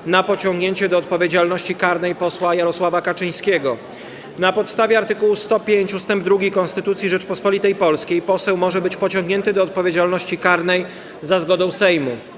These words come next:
Przypominam, że Komisja Regulaminowa, Spraw Poselskich i Immunitetowych na podstawie artykułu siódmego C ustęp piąty ustawy o wykonywaniu mandatu posła i senatora proponuje, aby Sejm przyjął wniosek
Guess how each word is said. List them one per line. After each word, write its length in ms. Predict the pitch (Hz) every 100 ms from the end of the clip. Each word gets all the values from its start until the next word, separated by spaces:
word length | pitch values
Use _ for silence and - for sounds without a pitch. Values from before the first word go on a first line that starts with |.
| - - - -
Przypominam, 520 | - 196 196 226 226
że 100 | 202
Komisja 360 | 196 202 208 214
Regulaminowa, 680 | 202 196 190 190 185 190
Spraw 240 | 196 202 180
Poselskich 580 | 196 170 196 180 190 160
i 60 |
Immunitetowych 760 | 190 208 208 208 - 170 165 165
na 100 | 175
podstawie 480 | 180 170 196 196 190
artykułu 400 | 185 190 190 185
siódmego 560 | - 185 185 208 190
C 260 | - 202 170
ustęp 440 | 175 - 185 -
piąty 340 | 208 190 185 180
ustawy 440 | 156 - 180 185
o 60 | 170
wykonywaniu 540 | 170 175 170 175 175
mandatu 500 | 175 170 180 175 170 - - - -
posła 340 | 196 196 208
i 80 | 196
senatora 600 | 190 185 175 156 131 139
proponuje, 580 | 170 170 185 190 202 196
aby 160 | 190
Sejm 280 | - 196 196
przyjął 480 | 190 - 214 160 131
wniosek 560 | 120 165 180 - 202